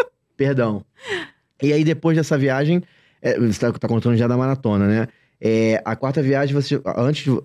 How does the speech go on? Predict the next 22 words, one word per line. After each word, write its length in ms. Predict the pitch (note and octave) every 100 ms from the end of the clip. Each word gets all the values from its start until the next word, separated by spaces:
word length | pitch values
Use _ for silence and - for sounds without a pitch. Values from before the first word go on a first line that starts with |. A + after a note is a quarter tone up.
| -
ó, 160 | G2 F#2+
já 120 | A#2
teve 180 | C3+ C3
outra 180 | F3 F#3
viagem 200 | D3+ B2+
que 60 |
vocês 80 | B2+
já 80 | B2
foram 240 | - A#2+
com 220 | A#2 B2 A#2+
o 40 |
filho 200 | A#2 A2+
de 80 | G#2
vocês 460 | G#2 G2 B2+ F3+ F3+
ou 140 | F#3+
depois 380 | D#3+ D#3 C#3 C3+
já 120 | C3+
foram 220 | - B2
com, 320 | A#2+ B2+ A2+ G#2+
com 200 | - G#2+
o 20 |
filho? 280 | - F#2+